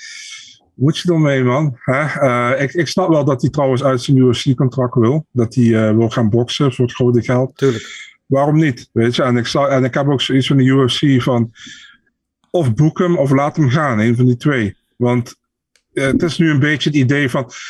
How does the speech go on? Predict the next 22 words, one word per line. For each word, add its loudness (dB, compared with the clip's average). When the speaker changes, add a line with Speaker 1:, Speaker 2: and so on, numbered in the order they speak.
Speaker 1:
Ze -6
hebben 2
hem -2
toen 0
tegen 0
Khamzat 0
Chimaev 2
willen 2
boeken, 0
hè? 0
Eh, 2
de-, -2
eerder 0
de-, 0
deze 2
maand. 0
En, 0
eh, 0
dat 2
is -8
niet 2
doorgegaan. 0